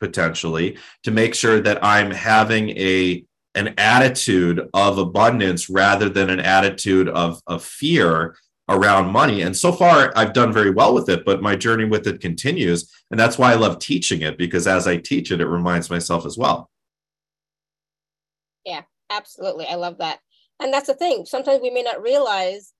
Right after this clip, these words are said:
Speaker 2: what has been affecting us, right? So sometimes those past life regressions or those personal sessions with people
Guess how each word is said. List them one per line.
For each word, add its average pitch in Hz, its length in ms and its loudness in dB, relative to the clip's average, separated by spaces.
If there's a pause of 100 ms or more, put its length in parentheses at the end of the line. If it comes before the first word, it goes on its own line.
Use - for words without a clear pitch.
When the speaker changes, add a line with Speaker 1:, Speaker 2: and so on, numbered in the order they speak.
(540)
Speaker 2:
what 233 300 -4
has 196 300 -6
been 202 160 -6
affecting 190 420 -6
us, 160 160 -12
right? 196 220 -4
So 196 120 -4
sometimes 202 560 -8
those 190 260 -2
past 202 340 -6
life 190 180 -4
regressions 196 720 -8
or 185 300 -2
those 175 380 -4
personal 196 360 -10
sessions 196 600 -10
with 196 180 -12
people 190 440 -6